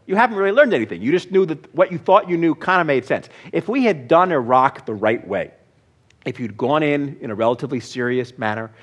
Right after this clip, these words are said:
if you had provided for public order and security, if you had essentially tried a best practices approach to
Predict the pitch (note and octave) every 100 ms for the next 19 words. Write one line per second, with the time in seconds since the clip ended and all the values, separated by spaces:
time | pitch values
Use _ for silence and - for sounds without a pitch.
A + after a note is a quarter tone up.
0 | - - - A2+ C#3 A#2 A2+ G#2+ B2 A2+
1 | A#2+ C#3 C3+ - A2 - B2+ B2+ - -
2 | - B2 A#2+ B2 - G#2+ - A#2 - C#3
3 | C3 C3 - - - - B2 A#2+ A2+ A#2+
4 | A#2 A2 C#3 C3 - B2 G#2+ - _ -
5 | - - D#3+ D#3 E3 D3+ C3 - - B2
6 | A2 G2+ D#3 D#3 - - D3 D3+ - C3+
7 | C3+ A2 G#2+ - A#2 G2 - - - B2
8 | A2 G2+